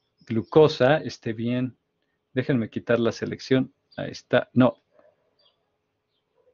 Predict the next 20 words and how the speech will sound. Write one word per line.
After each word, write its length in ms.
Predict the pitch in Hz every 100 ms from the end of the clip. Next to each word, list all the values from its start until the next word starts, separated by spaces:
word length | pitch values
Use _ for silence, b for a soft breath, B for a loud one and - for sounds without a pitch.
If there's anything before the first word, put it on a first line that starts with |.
| _ -
¿Eso 180 | 120 143
está 200 | - 117
bien 360 | 107 123 214
o 80 | 117
lo 120 | 107
borré? 440 | 98 101 110 104 - _ _ _ _ _ _ _ _ _ _
Se 120 | -
me 60 | 113
hace 120 | 107
que 80 | 110
lo 120 | 101
borré, 360 | 92 98 104 113
¿verdad? 380 | 98 95 123 156 - _ _ _ _ -
Sí, 360 | - 110 - -
ahí 160 | 101
está. 340 | 101 - 95 - _ _ 139
Ok. 160 | 131 196 _ _ B B B _
Entonces, 600 | 135 127 127 117 - - _
orientarlo. 800 | 123 127 131 135 160 135 104 92 -
Primero, 500 | 127 131 214 208 -